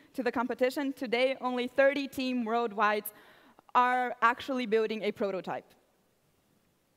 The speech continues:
Two of them in Europe. Um,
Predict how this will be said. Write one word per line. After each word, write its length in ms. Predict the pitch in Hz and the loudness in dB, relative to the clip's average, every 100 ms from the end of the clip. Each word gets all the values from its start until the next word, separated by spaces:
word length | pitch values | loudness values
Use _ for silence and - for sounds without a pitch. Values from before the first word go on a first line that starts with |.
| _ - | _ -18
Two 260 | - 247 196 - | -8 -6 -6 -8
of 120 | 190 | -6
them 180 | 175 180 | -4 -6
in 100 | 185 | -6
Europe. 320 | 170 160 - _ _ _ _ _ _ _ _ _ _ _ - | -8 -10 -14 _ _ _ _ _ _ _ _ _ _ _ -2
Um, 840 | 240 226 226 220 220 220 214 208 | 0 2 0 -2 -4 -6 -8 -10